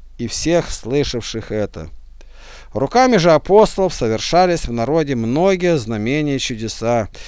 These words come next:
и все единодушно пребывали в притворе Соломоновом. Из посторонних же никто не смел пристать к ним, а народ прославлял их.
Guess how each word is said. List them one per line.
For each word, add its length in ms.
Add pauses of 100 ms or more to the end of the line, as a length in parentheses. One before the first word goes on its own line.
(160)
и 120
все 360
единодушно 800
пребывали 560
в 60
притворе 460
Соломоновом. 760 (480)
Из 180
посторонних 840
же 140
никто 480
не 180
смел 400
пристать 600
к 120
ним, 320 (460)
а 160
народ 520 (600)
прославлял 800
их. 480